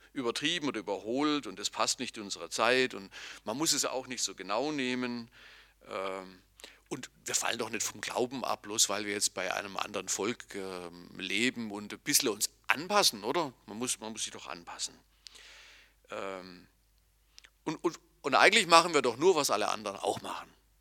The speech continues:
Und wenn's alle anderen auch machen, kann's nicht so falsch sein. Und wir haben festgestellt, dass jetzt in diesem neuen Land lebt man dann eigentlich ganz gut, wenn man sich angepasst hat mit diesen anderen Sitten und Gebräuchen.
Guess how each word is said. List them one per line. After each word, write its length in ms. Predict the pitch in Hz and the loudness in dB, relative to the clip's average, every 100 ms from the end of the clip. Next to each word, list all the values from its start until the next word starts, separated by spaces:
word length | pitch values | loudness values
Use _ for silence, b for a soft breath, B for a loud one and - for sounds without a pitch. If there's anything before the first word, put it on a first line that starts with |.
| _ | _
Und 100 | 117 | -6
wenn's 120 | 120 | -2
alle 220 | - 143 | 2 4
anderen 260 | 147 139 110 | 4 2 0
auch 180 | 147 175 | 0 0
machen, 280 | 120 123 127 | 0 -4 -8
kann's 320 | 104 101 - | -8 -6 -8
nicht 240 | 104 - | -8 -10
so 140 | - 95 | -10 -10
falsch 340 | 82 87 - | -12 -8 -6
sein. 340 | 87 82 76 _ _ _ _ _ B B B B B B B - | -6 -10 -20 _ _ _ _ _ B B B B B B B -10
Und 140 | 170 | 0
wir 80 | 170 | 6
haben 100 | 143 | 6
festgestellt, 1000 | - - 180 202 - 202 208 214 220 - | 4 -2 0 0 0 0 2 2 0 -2
dass 200 | 147 135 | 2 2
jetzt 220 | 175 185 | 2 2
in 140 | - 143 | 0 -2
diesem 240 | 139 131 | -6 -4
neuen 240 | 117 107 107 | 0 2 4
Land 360 | 123 180 - B B B B _ | 2 2 -6 B B B B _
lebt 400 | 95 123 214 - | -2 4 6 6
man 160 | 190 165 | 2 4
dann 260 | 131 185 - | 2 2 2
eigentlich 420 | - 151 165 - | 2 2 -2 -2
ganz 220 | 156 165 | -2 -2
gut, 220 | 247 262 | -4 -2
wenn 120 | 220 | 0
man 80 | 165 | 2
sich 220 | 147 131 | 2 2
angepasst 580 | 117 131 143 131 110 - | 0 -2 -4 -2 -2 -2
hat 180 | 107 - | -4 -8
mit 140 | 120 | -10
diesen 220 | 120 113 117 | -4 -4 -2
anderen 440 | 110 110 104 107 | -6 -4 -8 -6
Sitten 340 | - 131 120 | -4 -4 -8
und 200 | 95 107 | -14 -14
Gebräuchen. 580 | 104 95 - 98 95 90 | -16 -16 -10 -8 -8 -12